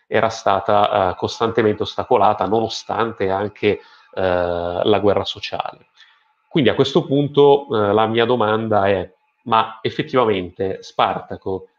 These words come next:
era a conoscenza delle vicende della guerra annibalica?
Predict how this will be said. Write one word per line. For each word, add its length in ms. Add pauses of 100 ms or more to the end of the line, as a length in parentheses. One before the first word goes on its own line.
(420)
era 220
a 40
conoscenza 680
delle 280
vicende 580
della 180
guerra 260
annibalica? 760